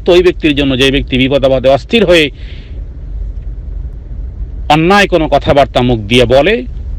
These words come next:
এবং আল্লাহর দিকে প্রত্যাবর্তন না করে। আর বিপদ আপদ তাদের জন্য রহমত হবে যে সর্ব অবস্থাতেই আল্লাহর প্রতি সন্তুষ্টি রেখে বিপদ আপদে সে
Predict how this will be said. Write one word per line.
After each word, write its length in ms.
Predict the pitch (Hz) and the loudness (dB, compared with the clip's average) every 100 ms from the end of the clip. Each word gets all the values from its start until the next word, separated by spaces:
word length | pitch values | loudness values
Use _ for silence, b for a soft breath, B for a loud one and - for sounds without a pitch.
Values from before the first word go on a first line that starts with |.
| - | -6
এবং 260 | 131 120 117 | 0 2 2
আল্লাহর 280 | 113 131 175 | 2 4 2
দিকে 240 | 143 123 123 | 2 -2 0
প্রত্যাবর্তন 680 | 123 - 131 117 95 107 | 0 0 0 0 -2 -4
না 240 | 104 107 104 | -2 -2 -2
করে। 260 | 110 98 95 - | -2 -4 -4 -4
আর 120 | 104 | -2
বিপদ 300 | 139 220 226 | 0 2 2
আপদ 200 | 220 214 | 4 4
তাদের 280 | 180 202 180 | 2 2 2
জন্য 220 | 180 165 | 2 2
রহমত 460 | 139 139 143 - | 0 0 0 2
হবে 240 | 127 120 113 - B B B - | 2 2 0 -2 B B B 0
যে 100 | 123 | 0
সর্ব 280 | - 190 180 | 2 2 4
অবস্থাতেই 840 | 151 143 156 - 139 131 123 107 | 4 2 -2 0 2 2 0 0
আল্লাহর 300 | 117 123 135 | 0 2 0
প্রতি 220 | 120 127 | -2 -4
সন্তুষ্টি 600 | - 139 135 233 - 180 | -2 -2 0 -2 2 2
রেখে 400 | 151 143 139 120 - - - - - - 120 | 2 2 0 -2 -4 -6 -6 -8 -8 -6 -2
বিপদ 340 | 131 151 131 | 0 2 2
আপদে 380 | 127 123 123 120 | 2 2 2 0
সে 340 | - 123 110 | 0 0 0